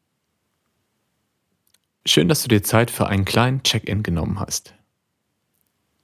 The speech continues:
Im Folgenden wirst du etwas Zeit haben,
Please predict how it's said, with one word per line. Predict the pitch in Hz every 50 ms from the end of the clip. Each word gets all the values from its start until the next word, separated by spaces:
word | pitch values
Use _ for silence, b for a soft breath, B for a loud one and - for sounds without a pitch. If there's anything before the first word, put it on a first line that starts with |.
| _ _ _ _ _ _ _ _ _ _ _ _ _ _ _ _ _ _ _
Im | - - 107 101
Folgenden | - - - 104 107 113 127 139 - 170 - 135
wirst | 120 110 - -
du |
etwas | 101 98 - - 90 - -
Zeit | - 98 98 110 - - 143
haben, | 143 160 160 160 165 -